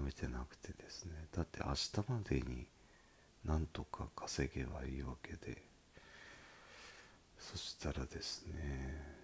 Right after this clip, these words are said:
なんとかね、やっぱ、あの、まずさっきの水の流れじゃないのチェックとか、まあ、ほんと今日言った通り、あの、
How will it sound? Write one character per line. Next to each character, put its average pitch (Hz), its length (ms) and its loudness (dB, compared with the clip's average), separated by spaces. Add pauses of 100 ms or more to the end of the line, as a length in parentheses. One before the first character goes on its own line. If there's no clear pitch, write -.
(1000)
な 73 120 6
ん 65 240 4
と - 100 -2
か - 220 -6
ね、 78 480 4 (1000)
や - 60 -10
っ - 40 -12 (220)
ぱ、 73 80 8
あ - 20 10 (240)
の、 67 120 2 (680)
ま 78 120 6
ず - 140 -4
さ - 160 2
っ - 100 4
き - 180 -6
の 73 60 2 (180)
水 73 340 2
の 69 140 4
流 78 300 6
れ 73 80 4
じ - 160 2
ゃ 67 80 2
な 64 160 0
い 65 160 0 (520)
の 71 200 6
チ - 140 4
ェ - 40 6
ッ - 20 -18 (160)
ク - 160 4
と - 160 -2
か、 - 200 -8 (140)
ま 80 100 6
あ、 - 20 6
ほ 90 80 10
ん 85 80 8
と - 280 6 (520)
今 80 100 8
日 71 60 10
言 73 100 10
っ 71 40 8
た - 220 4
通 73 420 4
り、 69 180 0
あ 76 100 0
の、 65 360 0